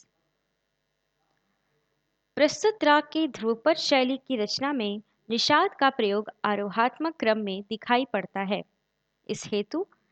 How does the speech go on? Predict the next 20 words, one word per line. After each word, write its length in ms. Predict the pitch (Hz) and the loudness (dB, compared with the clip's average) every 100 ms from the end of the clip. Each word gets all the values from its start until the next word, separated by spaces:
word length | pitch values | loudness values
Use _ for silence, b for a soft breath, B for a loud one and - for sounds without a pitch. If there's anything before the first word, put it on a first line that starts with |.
| _ - | _ 2
ऐसे 300 | 277 311 415 | 2 4 4
अप्रसिद्ध 600 | 320 269 269 262 302 247 | 6 6 4 0 0 0
रागों 360 | 247 202 208 285 | 2 4 2 -2
के 200 | - 262 | -2 -6
स्वरूप 420 | - 214 240 285 - | -2 -2 0 -4 -4
के 120 | 233 | -6
संबंध 460 | - 190 196 233 | -4 -6 -4 -4
में 220 | 247 254 302 _ _ _ | -4 -6 -6 _ _ _
विभिन्न 420 | 226 240 311 370 311 | -2 2 2 2 4
मत 160 | 269 269 | 2 2
मतांतर 580 | 226 220 202 208 285 294 | -2 0 0 0 0 0
को 220 | - 220 | 0 -4
देखते 400 | 202 208 - 220 | 0 -2 0 -4
हुए 340 | 185 190 190 254 _ _ _ | -4 -6 -8 -8 _ _ _
केवल 340 | 262 277 330 320 | 2 4 4 6
ऐसे 320 | 226 240 - 349 | 4 4 2 4
रागों 400 | 240 233 262 320 | 4 4 2 -4
की 220 | 254 262 | -4 -2
रचनाओं 560 | 208 208 - 214 240 | -2 -2 -2 -2 0
में 260 | 269 202 202 | 0 -4 -6